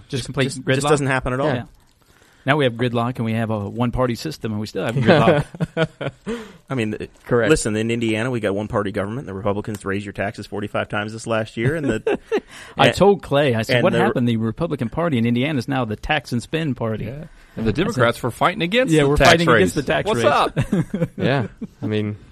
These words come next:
Speaker 2: So y'all just trade, trade jerseys is what happens
Speaker 3: some really
Speaker 2: every
Speaker 4: Yeah.
Speaker 2: time.
Speaker 3: good, some really good conservative folk, right?
Speaker 4: Right. Well,
Speaker 3: I
Speaker 4: I,
Speaker 3: think
Speaker 4: I
Speaker 3: we
Speaker 4: just
Speaker 3: had, we had that conversation in the barbershop
Speaker 4: Right,
Speaker 3: today, didn't we?
Speaker 4: exactly. And, and what's so funny about it is I think so,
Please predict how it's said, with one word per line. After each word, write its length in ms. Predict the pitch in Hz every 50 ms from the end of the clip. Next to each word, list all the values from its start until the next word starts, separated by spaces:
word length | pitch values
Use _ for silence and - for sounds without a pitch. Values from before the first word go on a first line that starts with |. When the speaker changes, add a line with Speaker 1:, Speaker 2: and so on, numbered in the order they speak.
| -
Speaker 2:
So 80 | - 107
y'all 200 | 117 120 117 120
just 220 | 120 120 107 -
trade, 360 | - - 127 117 120 120 - _
trade 240 | - - 127 131 113
jerseys 420 | 107 113 127 139 139 113 90 90 87
is 120 | 92 -
what 100 | 92 92
happens 200 | 98 101 101 -
Speaker 3:
some 100 | - 113 120
really 220 | 131 135 131 -
Speaker 2:
every 100 | - 135
Speaker 4:
Yeah. 60 | 135
Speaker 2:
time. 200 | 127 120 120 127 - -
Speaker 3:
good, 100 | - -
some 180 | - - 110 117
really 200 | 123 123 120 123
good 200 | 120 120 120 -
conservative 680 | - - 104 95 - - - 123 117 113 120 107 101 -
folk, 320 | - 127 123 104 - -
right? 220 | 104 104 113 123 - _ _ _ _ _
Speaker 4:
Right. 260 | - 107 107 - - -
Well, 320 | 101 98 101 101 104 - -
Speaker 3:
I 80 | 110
Speaker 4:
I, 20 | 113
Speaker 3:
think 100 | 175 175 -
Speaker 4:
I 40 | -
Speaker 3:
we 60 | 143
Speaker 4:
just 320 | 139 131 117 - - -
Speaker 3:
had, 60 | - 131
we 100 | 147 175
had 120 | 185 170
that 160 | 127 110 107 -
conversation 540 | 120 110 113 113 - - 110 113 - 127
in 20 | 117
the 60 | 117
barbershop 500 | 120 131 139 147 139 113 - 98 95 101
Speaker 4:
Right, 200 | 101 123 117 107
Speaker 3:
today, 100 | 98 98
didn't 80 | 101 107
we? 40 | 131
Speaker 4:
exactly. 580 | 127 110 107 107 104 - 104 - 90 85 - - _ _ _ - - - - - -
And, 140 | - 107 -
and 220 | - 104 107 110
what's 180 | 113 117 113 -
so 180 | - 123 107 95
funny 280 | - - 110 110 110
about 240 | 98 90 95 95 95
it 80 | 95 107
is 140 | 104 90 98
I 100 | 98 95
think 260 | 92 - 113 110 110 -
so, 240 | - - 120 123